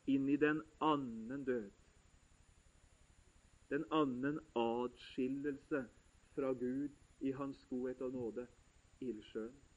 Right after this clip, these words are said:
Og la meg nå bare si det,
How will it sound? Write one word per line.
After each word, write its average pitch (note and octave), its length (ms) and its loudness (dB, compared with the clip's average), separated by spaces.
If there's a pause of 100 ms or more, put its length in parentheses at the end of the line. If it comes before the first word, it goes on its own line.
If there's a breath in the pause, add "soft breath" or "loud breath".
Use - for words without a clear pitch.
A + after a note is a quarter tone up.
(1160)
Og A#2+ 100 -2
la B2+ 120 6
meg D#3 140 6
nå D#3+ 100 4
bare D3 200 6 (100)
si C#3+ 180 6
det, C#3+ 220 4